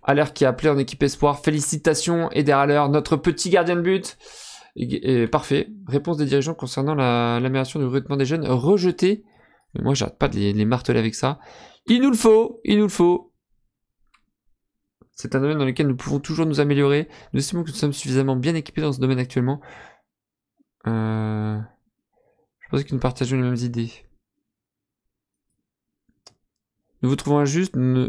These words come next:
nous ne travaillons que dans l'intérêt du club. J'accepte, j'accepte. Bon, ils veulent vraiment pas, on a tenté.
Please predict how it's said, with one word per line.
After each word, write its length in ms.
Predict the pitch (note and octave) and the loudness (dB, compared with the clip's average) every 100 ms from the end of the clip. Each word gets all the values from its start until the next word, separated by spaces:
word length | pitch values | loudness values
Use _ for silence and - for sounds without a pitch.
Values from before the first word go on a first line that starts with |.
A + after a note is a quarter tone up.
| - | -2
nous 300 | A#2+ C#3+ D#3 | -2 0 2
ne 120 | D3 | 0
travaillons 460 | D3 D#3+ D3 D3+ E3+ | 0 0 0 -2 -4
que 200 | - D#3 | -4 0
dans 140 | D#3 | 0
l'intérêt 280 | D#3+ D#3 D3+ | 0 0 -2
du 120 | C3+ | -2
club. 300 | B2 G#2 G#2 - - | -2 -4 -4 -14 -10
J'accepte, 420 | A3+ G#3+ - - | -8 -8 -10 -10
j'accepte. 460 | G#2 - - - - _ _ _ _ _ _ - | -12 -10 -14 -16 -20 _ _ _ _ _ _ -16
Bon, 160 | G2 - - | -14 -14 -4
ils 100 | A2 | -2
veulent 120 | A2 | 0
vraiment 320 | G#2+ A#2 A2+ | 2 2 2
pas, 180 | A#2+ A#2 | 0 0
on 100 | A#2 | 0
a 80 | G#2+ | -2
tenté. 460 | A2 G#2+ A#2+ B2 | -2 0 0 0